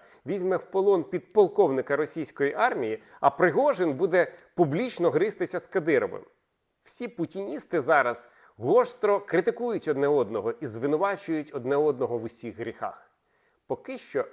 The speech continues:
фігура царя залишається недоторканою. Але в авторитарних суспільствах усяка критика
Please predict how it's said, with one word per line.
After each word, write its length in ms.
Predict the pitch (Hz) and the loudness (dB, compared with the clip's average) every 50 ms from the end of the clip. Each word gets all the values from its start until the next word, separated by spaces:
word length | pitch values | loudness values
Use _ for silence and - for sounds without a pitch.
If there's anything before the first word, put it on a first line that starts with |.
| - | -10
фігура 360 | - - 139 127 175 180 160 | -12 -10 -8 -6 -6 -6 -6
царя 440 | - - - 139 135 185 240 330 - - | -6 -6 -4 -4 -4 -4 -4 -6 -8 -8
залишається 680 | 117 127 127 135 127 - - 180 208 190 170 - 156 | -6 -4 -4 -4 -4 -6 -6 -6 -6 -8 -8 -8 -6
недоторканою. 760 | 147 143 139 139 139 - 139 127 - - 110 92 76 71 - - _ _ _ _ _ _ _ _ _ - - - - _ - | -6 -4 -4 -4 -4 -6 -8 -8 -4 -4 -4 -4 -4 -8 -16 -20 _ _ _ _ _ _ _ _ _ -20 -20 -20 -14 _ 0
Але 260 | 135 143 165 190 202 | 0 2 2 2 0
в 80 | 175 | 0
авторитарних 720 | 185 165 - - 170 156 160 - - 202 190 165 139 123 - | -2 -4 -4 -4 -4 -2 -2 -2 -2 -2 -2 0 -2 -4 -4
суспільствах 840 | - 131 - - _ - 302 330 - - - 110 104 - - _ _ _ _ _ _ | -8 -12 -14 -12 _ -12 -12 -12 -12 -10 -10 -10 -10 -10 -12 _ _ _ _ _ _
усяка 500 | - 151 - - - 185 139 - - - | -8 -8 -6 0 4 4 4 4 2 -6
критика 580 | - - - 123 110 - - - - - 123 - | -10 -6 -6 -6 -6 -6 -10 -12 -12 -12 -16 -16